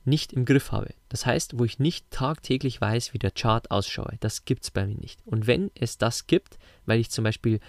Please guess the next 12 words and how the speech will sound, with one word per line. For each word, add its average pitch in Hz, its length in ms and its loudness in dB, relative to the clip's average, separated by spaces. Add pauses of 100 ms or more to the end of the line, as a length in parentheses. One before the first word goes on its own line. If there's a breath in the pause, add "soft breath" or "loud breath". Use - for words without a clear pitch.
(680 loud breath)
in 113 140 -2
einem 107 380 2 (120)
hektischen - 560 2
Jahr 117 340 4
wie 110 80 4
letztes 113 420 0
Jahr 110 200 4
bin, 107 320 2
wo 101 100 2
ich 101 140 -4
vielleicht 107 380 2 (500 loud breath)
nicht 143 400 2